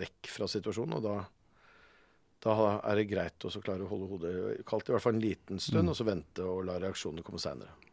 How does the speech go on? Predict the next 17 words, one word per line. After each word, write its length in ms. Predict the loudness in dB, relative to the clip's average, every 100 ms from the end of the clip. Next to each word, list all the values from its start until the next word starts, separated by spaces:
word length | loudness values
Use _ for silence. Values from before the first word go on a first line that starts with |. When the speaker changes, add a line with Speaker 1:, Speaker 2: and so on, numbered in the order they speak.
| _ 0
Speaker 2:
Så 100 | 4
da 80 |
slår 260 | 8 12 12
vi 60 | 12
bare 40 | 12
fast 300 | 8 4 2
at 120 | 8
du 180 | 10 12
er 240 | 10 10
herda? 360 | 10 8 8 4 0 -20 -20 -20 -12 2
Speaker 1:
Jeg 260 | 4 6
er 180 | 6 6
nok 160 | 6 4 0
litt 280 | 2 2 4
herda. 360 | 0 0 -8 -8 -6
Speaker 2:
Ja. 80 | -6 -8
Speaker 1:
Ja. 140 | -12